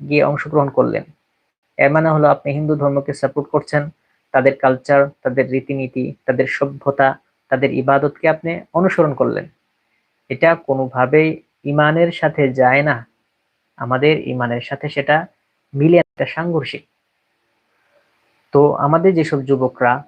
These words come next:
তারা সেটা বুঝে না। অনেক রাজনৈতিক নেতা আছে, পলিটিশিয়ান লিডার, তারা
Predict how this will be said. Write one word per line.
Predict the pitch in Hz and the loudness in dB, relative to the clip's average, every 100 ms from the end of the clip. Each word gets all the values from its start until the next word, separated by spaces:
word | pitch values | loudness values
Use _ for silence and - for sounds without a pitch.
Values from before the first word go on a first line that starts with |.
| - | -2
তারা | 135 | -2
সেটা | - 143 | 0 -4
বুঝে | 131 131 123 | -2 -2 -2
না। | 117 113 - - | -4 -6 -12 -6
অনেক | 156 170 170 | 0 0 2
রাজনৈতিক | 147 147 139 151 156 160 151 | 2 2 0 -4 -4 -6 0
নেতা | 139 139 127 | 0 4 4
আছে, | 123 135 135 - _ _ - | 4 2 0 -2 _ _ -4
পলিটিশিয়ান | 143 139 147 - 151 147 _ _ _ _ _ | -2 -2 -6 -6 -6 -8 _ _ _ _ _
লিডার, | 139 143 151 139 - _ _ _ _ _ _ | 0 4 6 4 2 _ _ _ _ _ _
তারা | 139 135 | 2 4